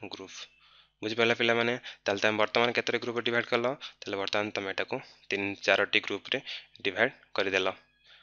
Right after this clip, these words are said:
ଓକେ, ତାହେଲେ ତମର ଦେଖ, ଏଇଟା କୋଉ ଭଳି ଭାବରେ ଆସୁଛି।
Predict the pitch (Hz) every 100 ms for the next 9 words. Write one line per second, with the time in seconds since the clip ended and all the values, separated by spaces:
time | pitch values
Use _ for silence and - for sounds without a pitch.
0 | _ _ _ - 117 139 - - 98 107
1 | 101 107 107 - - - 110 123 127 110
2 | 104 107 107 110 110 110 110 117 -